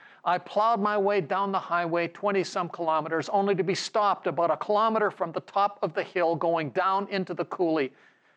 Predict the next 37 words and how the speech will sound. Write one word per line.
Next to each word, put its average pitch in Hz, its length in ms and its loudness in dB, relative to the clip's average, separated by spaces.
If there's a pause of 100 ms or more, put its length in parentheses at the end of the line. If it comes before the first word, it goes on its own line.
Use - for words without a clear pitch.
(180)
the 160 100 0
last 196 400 0
car 170 400 2
in 170 100 -2
a 156 100 2
long 147 380 2
line. 135 380 0 (1120)
I 147 80 -4
sat 190 440 -2
there 190 180 2
for 165 280 -2
only 175 320 0
a 175 60 0
minute. 147 480 -4
I 143 60 -8
don't 151 200 -6
sit 151 280 -10
long. 123 260 -14 (1080)
And 156 120 -2
I 156 60 0
realized 165 600 2
that - 140 -4
since 208 340 -4
the 180 100 -4
traffic 180 500 -2
was 156 160 0
blocked 165 400 -2
both 160 260 -2
ways, 165 460 -2
nobody 180 500 0
else 170 400 -4
was 131 200 -2
using 143 480 -2
the 139 180 -4
other 165 220 0
lane, 120 340 -12 (880)
and 147 240 -4